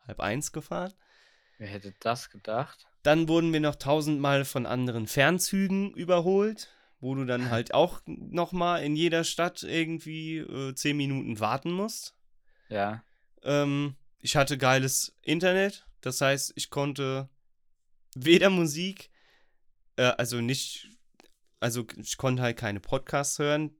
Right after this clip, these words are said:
Speaker 1: die ich nicht gerade runtergeladen hatte, oder Musik oder so, was halt auch schon
Speaker 2: Ja.
Speaker 1: recht mies ist, weil dann sitzt du halt da rum und kannst nix machen.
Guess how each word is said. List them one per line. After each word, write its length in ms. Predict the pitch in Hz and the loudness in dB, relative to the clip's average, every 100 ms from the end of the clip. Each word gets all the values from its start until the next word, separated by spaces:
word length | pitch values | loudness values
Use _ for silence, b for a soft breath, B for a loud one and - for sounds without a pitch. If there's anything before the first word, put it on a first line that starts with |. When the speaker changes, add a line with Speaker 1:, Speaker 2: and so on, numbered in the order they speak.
| - | -16
Speaker 1:
die 80 | 139 | -14
ich 140 | - | -12
nicht 140 | 143 - | -12 -6
gerade 240 | 135 131 | -6 -4
runtergeladen 720 | 135 147 151 139 143 143 143 | -6 -6 -6 -6 -4 -4 -6
hatte, 300 | 143 143 147 | -8 -8 -10
oder 180 | - 113 | -8 -8
Musik 400 | 104 104 139 151 | -8 -8 -10 -8
oder 240 | 156 147 | -8 -6
so, 280 | 151 165 165 b b b b b b | -4 -6 -6 b b b b b b
was 160 | 117 - | -8 -4
halt 140 | 120 | -4
auch 120 | 127 | -4
schon 280 | - 151 151 | -2 -2 -2
Speaker 2:
Ja. 140 | 110 - - | -4 -12 -6
Speaker 1:
recht 240 | 143 139 - | -4 -4 -4
mies 280 | 151 160 - | -2 -2 -2
ist, 340 | 165 175 - _ _ _ | -4 -4 -10 _ _ _
weil 200 | 110 107 | -4 -4
dann 340 | 104 101 104 131 _ - | -4 -6 -8 -14 _ -12
sitzt 300 | 135 - - | -10 -8 -4
du 120 | 131 | 0
halt 200 | 127 123 | 0 0
da 60 | 117 | -2
rum 320 | 117 151 151 | 0 -2 -4
und 300 | - 104 110 | -10 -12 -14
kannst 320 | - 113 - - | -10 -10 -10 -14
nix 260 | 104 - | -14 -12
machen. 480 | 107 120 - 175 196 | -8 -6 -2 -4 -6